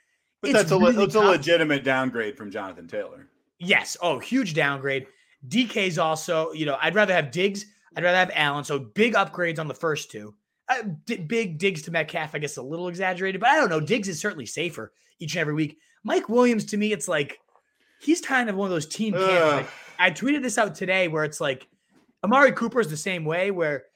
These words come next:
Speaker 2: you know they have thirty point upside, so you almost always play them,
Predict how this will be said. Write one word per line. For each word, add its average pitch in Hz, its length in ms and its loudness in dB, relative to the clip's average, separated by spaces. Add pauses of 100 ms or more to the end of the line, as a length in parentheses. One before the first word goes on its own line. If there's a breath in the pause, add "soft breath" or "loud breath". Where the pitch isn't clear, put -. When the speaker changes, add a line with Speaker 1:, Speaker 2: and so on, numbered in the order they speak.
(240)
Speaker 2:
you 196 100 -4
know 214 380 4
they 233 160 4
have 202 180 0
thirty 208 260 2
point 175 220 -4
upside, 156 340 -2
so 170 120 -10
you 190 120 -10
almost 233 400 -2
always 202 380 2
play 175 300 -2
them, 247 320 -6